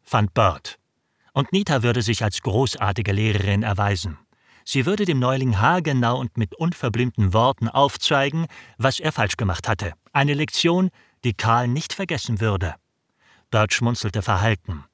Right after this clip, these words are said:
Allerdings verpuffte seine Belustigung, als er sich dem mächtigen Papierstapel auf seinem Schreibtisch zuwandte. "Ich hasse es, für Leute im Sabbatjahr einzuspringen." "Du tust was?"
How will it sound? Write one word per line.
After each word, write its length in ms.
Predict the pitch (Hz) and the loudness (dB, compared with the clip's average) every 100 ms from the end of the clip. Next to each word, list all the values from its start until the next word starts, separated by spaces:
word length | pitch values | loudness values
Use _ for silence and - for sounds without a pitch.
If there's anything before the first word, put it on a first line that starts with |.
| _ _ _ _ - | _ _ _ _ -4
Allerdings 380 | 135 151 165 | -2 -4 -6
verpuffte 420 | - 139 190 - 131 | -6 -6 -8 -6 -2
seine 240 | 107 104 | 0 0
Belustigung, 720 | 98 98 - 110 104 95 82 - | -2 -2 -4 -2 -2 -2 -4 -4
als 200 | 113 - | -6 -4
er 120 | 110 | -4
sich 180 | 101 98 | -4 -2
dem 160 | 104 | 0
mächtigen 380 | 107 110 117 101 | 0 0 0 0
Papierstapel 840 | 107 101 127 - 120 110 101 107 98 - - _ | 0 0 -2 0 2 2 2 0 0 -6 -20 _
auf 140 | - 104 | -4 -2
seinem 220 | 104 107 | 0 0
Schreibtisch 580 | - 131 - - 90 - | 0 -4 -4 -6 -6 -4
zuwandte. 840 | - 107 95 95 90 95 90 76 - _ _ _ _ _ _ _ _ _ _ _ _ _ | -4 -2 0 -2 -2 -4 -4 -6 -14 _ _ _ _ _ _ _ _ _ _ _ _ _
"Ich 320 | - - - - | -6 -4 -2 0
hasse 240 | - 113 | 0 0
es, 140 | 87 | -2
für 120 | - 104 | -2 -2
Leute 280 | 90 98 | -2 -2
im 80 | 95 | -2
Sabbatjahr 440 | 107 98 90 101 104 | 0 -2 -2 0 0
einzuspringen." 760 | 98 107 - 117 101 87 - _ _ _ _ _ _ _ _ _ _ _ _ _ _ _ _ _ _ _ _ _ _ - | -2 -4 -4 -2 -2 -2 -6 _ _ _ _ _ _ _ _ _ _ _ _ _ _ _ _ _ _ _ _ _ _ -2
"Du 80 | 156 | 0
tust 320 | 226 - - | 0 -2 2
was?" 420 | 131 175 - | 2 2 -4